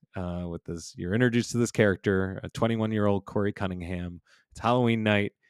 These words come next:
and he is supposed to be babysitting this kid. And he plays this game of hide and go seek with this kid, and the kid ends up locking him in this room. And anyway,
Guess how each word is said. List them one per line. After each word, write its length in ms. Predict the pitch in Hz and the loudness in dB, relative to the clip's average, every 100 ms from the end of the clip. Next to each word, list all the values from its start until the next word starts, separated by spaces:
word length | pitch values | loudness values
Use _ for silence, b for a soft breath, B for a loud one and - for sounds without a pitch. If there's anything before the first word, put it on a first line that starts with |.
| _ - | _ -10
and 480 | 95 92 92 92 - | -6 -4 -2 -4 -6
he 260 | 104 101 | -6 -4
is 160 | 85 - | -4 -4
supposed 240 | 101 90 | -4 -4
to 40 | 95 | -4
be 100 | 87 | -4
babysitting 640 | 90 90 85 - 87 85 | -4 -4 -6 -6 -6 -6
this 140 | 78 | -10
kid. 300 | - - - - _ b b b b b | -10 -10 -10 -12 _ b b b b b
And 600 | 101 101 95 95 92 90 85 | -2 0 2 0 0 -4 -6
he 160 | 98 | -8
plays 320 | - 120 110 | 0 2 2
this 140 | 107 101 | 0 -2
game 300 | 104 101 98 | -2 -2 -4
of 380 | 85 92 87 85 | -4 -4 -4 -6
hide 280 | - 98 | -4 -4
and 120 | 98 95 | -4 -4
go 100 | 90 | -2
seek 360 | - 127 - | 2 0 2
with 120 | 110 | -2
this 160 | 95 - | -2 -6
kid, 380 | - 143 135 127 | 6 8 8 4
and 160 | 90 | -2
the 60 | 92 | -6
kid 200 | - 98 | -4 -4
ends 200 | 95 95 | -4 -4
up 100 | 85 | -8
locking 460 | 80 92 101 104 98 | -6 -8 -8 -8 -6
him 180 | 95 | -6
in 120 | 90 87 | -8 -10
this 220 | 82 98 | -12 2
room. 520 | 120 139 135 131 123 - b b b b _ | 6 8 8 4 -2 -10 b b b b _
And 400 | 101 101 98 101 - | 0 2 2 0 2
anyway, 500 | 113 101 92 87 | 4 4 4 0